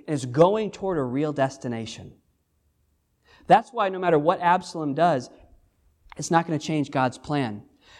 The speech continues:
Now, the Bible tells us that. The Bible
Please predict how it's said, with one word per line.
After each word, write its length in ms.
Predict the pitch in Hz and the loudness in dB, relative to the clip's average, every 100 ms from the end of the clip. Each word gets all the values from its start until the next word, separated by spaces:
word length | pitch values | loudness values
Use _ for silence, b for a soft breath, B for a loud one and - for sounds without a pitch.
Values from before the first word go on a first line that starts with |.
| - | 2
Now, 100 | 196 | 2
the 100 | 196 | 2
Bible 500 | 196 247 294 214 196 | 0 2 2 2 0
tells 480 | - - 254 269 196 | 0 2 2 2 -2
us 140 | 175 | -2
that. 200 | 160 143 | 0 2
The 80 | 160 | 4
Bible 480 | 190 254 294 262 | 4 4 4 2